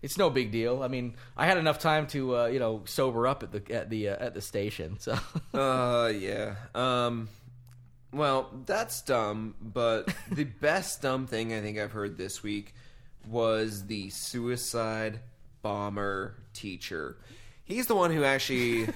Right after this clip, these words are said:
Speaker 1: <laughs>
Speaker 2: and yeah, I don't even know where to go from this
Speaker 1: I,
Speaker 2: except
Speaker 1: I,
Speaker 2: for
Speaker 1: I feel like you could even stop it. Like, "Hey, guess what? There's such a thing as a suicide bomber
Speaker 2: Okay.
Speaker 1: teacher."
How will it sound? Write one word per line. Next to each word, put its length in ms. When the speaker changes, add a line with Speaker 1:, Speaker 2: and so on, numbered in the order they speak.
Speaker 1:
<laughs> 200
Speaker 2:
and 200
yeah, 200
I 80
don't 160
even 140
know 140
where 140
to 60
go 180
from 140
this 80
Speaker 1:
I, 80
Speaker 2:
except 260
Speaker 1:
I, 60
Speaker 2:
for 120
Speaker 1:
I 120
feel 180
like 140
you 120
could 100
even 220
stop 440
it. 160
Like, 280
"Hey, 160
guess 260
what? 260
There's 180
such 240
a 60
thing 280
as 80
a 80
suicide 480
bomber 260
Speaker 2:
Okay. 120
Speaker 1:
teacher." 280